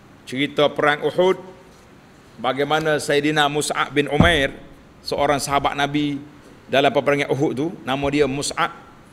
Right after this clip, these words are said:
bin Umair, tu nama dia. Ini kita cerita dalam buku ni, buku Madinah ni, ambil buku ni apa? Uh, Mus'ab bin Umair ni anak orang kaya Mekah,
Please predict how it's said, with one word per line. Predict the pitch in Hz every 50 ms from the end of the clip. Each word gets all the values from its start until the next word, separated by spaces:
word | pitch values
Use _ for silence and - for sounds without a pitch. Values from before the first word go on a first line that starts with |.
| - - - - - - - - - - - -
bin | - 110 113 143 160 180 196 185 - - - - - - - - - - - -
Umair, | - 117 117 135 139 131 110 - - - - - -
tu | 117 110
nama | 110 101 98 90
dia. | 78 69 - - - - - - - - - - - - - - - - - - -
Ini | - 117 131 131 113
kita | 135 147 143
cerita | 131 - 165 156 - 151 139
dalam | 139 135 131
buku | 135 131 113 113 123 120
ni, | - - -
buku | 127 135 123 139
Madinah | 135 135 135 143 139 123
ni, | 120 117
ambil | 123 127 139 -
buku | - 110 92 107 104
ni | 98 90
apa? | 87 76 - - - - - - - - - - - - - - - - - - - - - - - - - - - - - - - - - - - - - -
Uh, | 143 151 156 156 156 156 156 147 - - -
Mus'ab | 170 202 190 165 233 208 202 180
bin | 180 185 190
Umair | 202 214 208 196 185 196 220
ni | 269 349 - - - - - - - - - - - - - - - - - - - - - - - - - - - - - 143
anak | 160 180 196 208 208 -
orang | 185 185 175
kaya | - 156 165 156 151 139 135
Mekah, | 135 120 - - -